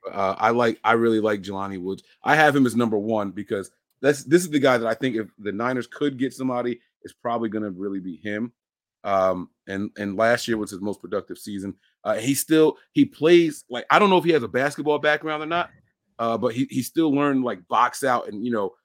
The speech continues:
put, put the ball, be-, uh, put, get hit between the defender and the ball to, uh, catch passes. You know what I'm saying? So, uh, I really like him. Uh, is, and, you know, in high school, he was a quarterback. So he's, he's athletic. You know what I'm saying?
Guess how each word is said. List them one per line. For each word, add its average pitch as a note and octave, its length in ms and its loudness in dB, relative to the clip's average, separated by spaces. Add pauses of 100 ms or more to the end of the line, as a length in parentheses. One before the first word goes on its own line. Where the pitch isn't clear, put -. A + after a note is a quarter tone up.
(180)
put, - 180 0
put - 280 0
the A#2 80 -6
ball, A#2+ 400 0
be-, A2 180 -14 (160)
uh, G2+ 140 -4
put, - 240 -6 (240)
get A#2+ 180 -8
hit - 180 -12
between C3+ 340 -2
the A#2+ 60 0
defender A#2 360 -4
and G#2 100 -6
the G2 60 -12
ball G2+ 360 -4 (260)
to, A2 100 -8
uh, G#2 220 -2 (100)
catch A2+ 300 -6
passes. G2+ 420 -6
You F2 120 -14
know G2+ 80 -6
what G2+ 60 -6
I'm G2+ 80 -8
saying? G#2 280 -8
So, F#2+ 300 -6 (360)
uh, F#2 240 -4
I G#2+ 80 0
really A#2 280 4
like A#2 240 0
him. A2+ 320 -2
Uh, F#2 240 -4 (180)
is, G#2+ 140 -12 (120)
and, F#2+ 420 -10
you A2 120 -4
know, G#2 140 -4
in G2+ 80 -10
high E3+ 180 -6
school, D#3+ 180 -4
he C#3+ 60 2
was A#2+ 120 -4
a G#2 40 -10
quarterback. C3 480 -6
So G#2 100 -16
he's, C3+ 240 -6
he's C#3 220 -16
athletic. D3+ 500 -4
You G#2+ 100 -10
know A#2 80 -4
what B2 80 -2
I'm A#2 80 -4
saying? B2+ 300 -6